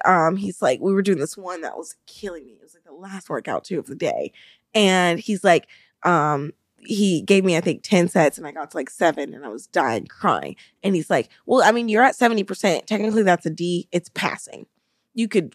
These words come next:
stop right now. You're good to go, right? And in my head, I'm like, "Oh, fuck that. What? Like, you're gonna, like, that's a, that, right? I don't want a seventy. I want a hundred percent, especially if I'm that close, right?" So, like, it was almost like a mind game. He got me through, all the way through to that ten. But, like, he will say things, like,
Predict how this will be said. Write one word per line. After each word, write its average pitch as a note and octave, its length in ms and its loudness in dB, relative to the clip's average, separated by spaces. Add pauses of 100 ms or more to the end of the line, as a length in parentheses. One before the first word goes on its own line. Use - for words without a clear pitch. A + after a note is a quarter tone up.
stop - 460 0
right G3 180 2
now. E3 220 -2
You're E3 160 -4
good E3+ 240 -4
to E3 60 -4
go, - 480 -4
right? E3+ 360 2
And F#3+ 160 2
in F#3 100 0
my E3+ 140 0
head, G#3 280 2
I'm D#3+ 80 2
like, D3 200 -2
"Oh, C4+ 120 4
fuck - 340 0
that. D#4+ 240 2
What? A#3 300 4
Like, - 220 2 (340)
you're G#3+ 120 -2 (120)
gonna, F#3+ 140 -4
like, G#3 200 0
that's G3+ 220 2
a, F#3+ 140 2
that, - 240 0
right? F#3+ 300 4
I G3 60 4
don't A#3 100 4
want A#3 120 2
a G#3 40 -2
seventy. F#3 380 2
I D3 60 2
want D#3 160 2
a - 20 0
hundred E3 180 0
percent, C#3+ 360 -6 (100)
especially A3+ 380 2
if A3 80 0
I'm G3+ 120 0
that D3+ 160 -8
close, - 400 -6
right?" G#3 300 0 (500)
So, G#3 180 4
like, G#3 140 4
it G#3+ 80 6
was G3 120 2
almost G#3 220 0
like G#3+ 100 -2
a G#3 60 0
mind F3+ 300 2
game. B2+ 240 0
He F#3+ 80 0
got G#3+ 240 4
me G#3+ 80 -4
through, G3 280 2
all G#3 140 6
the G#3+ 80 0
way G#3+ 100 0
through F3 240 -4
to F3 120 -2
that D#3 180 0
ten. F3 300 -4 (220)
But, G#3+ 100 0
like, G#3+ 160 8
he A3 300 -6
will G3 200 2
say A3 240 4
things, D3+ 500 -2
like, D#3+ 220 0